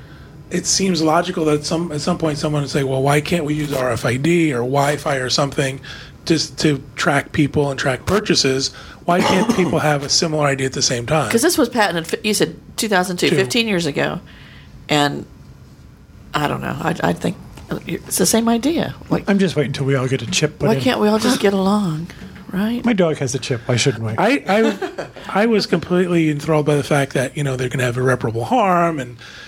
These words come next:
Speaker 1: you know, all these bad things are gonna happen and they want a big amount of money, or they'll take royalties
Speaker 2: We'll
Speaker 1: for the
Speaker 2: take
Speaker 1: rest of their
Speaker 2: royalties,
Speaker 1: lives.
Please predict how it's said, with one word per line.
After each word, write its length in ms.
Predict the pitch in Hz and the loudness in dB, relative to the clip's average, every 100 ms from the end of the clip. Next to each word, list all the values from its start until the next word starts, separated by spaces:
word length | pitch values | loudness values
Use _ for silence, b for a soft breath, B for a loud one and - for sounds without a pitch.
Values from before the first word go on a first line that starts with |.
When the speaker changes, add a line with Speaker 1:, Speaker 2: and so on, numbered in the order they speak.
| B | B
Speaker 1:
you 80 | 151 | -10
know, 120 | 135 | -8
all 180 | 123 147 | -4 -4
these 100 | 147 | -2
bad 220 | 131 147 | 0 0
things 180 | 151 147 | 0 -4
are 60 | 131 | -4
gonna 160 | 151 | -4
happen 360 | 131 151 147 151 | 2 2 0 -4
and 120 | 131 | -8
they 60 | 131 | -8
want 180 | 135 127 | -8 -6
a 40 | |
big 200 | 123 170 | -4 -4
amount 260 | 165 151 147 | -2 -2 0
of 60 | |
money, 320 | 147 147 147 - - - | 0 0 -2 -4 -18 -6
or 480 | - 202 143 127 - - b b b b - | 0 2 2 -2 -6 -20 b b b b -12
they'll 140 | 151 | -10
take 200 | 147 127 | -8 -10
royalties 320 | 123 117 113 - | -10 -10 -8 -2
Speaker 2:
We'll 100 | 156 | 2
Speaker 1:
for 40 | |
the 80 | 165 | 4
Speaker 2:
take 60 | - | 2
Speaker 1:
rest 220 | - 151 | 2 2
of 80 | 185 | 2
their 80 | 185 | 2
Speaker 2:
royalties, 540 | 147 151 - - | 2 0 0 0
Speaker 1:
lives. 40 | - | -2